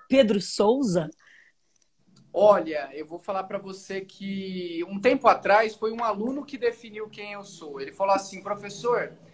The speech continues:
Speaker 2: eu preciso escrever sobre um professor. E eu posso falar que você é um entusiasta?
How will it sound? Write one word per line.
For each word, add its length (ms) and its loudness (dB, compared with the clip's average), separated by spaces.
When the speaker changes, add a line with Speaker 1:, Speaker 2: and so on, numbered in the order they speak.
Speaker 2:
eu 60 -10
preciso 260 -10
escrever 540 2
sobre 480 -8
um 120 -12
professor. 840 -8
E 220 -10
eu 120 -6
posso 320 -2
falar 240 0
que 100 -14
você 280 -16
é 20 -10
um 80 -14
entusiasta? 1080 -2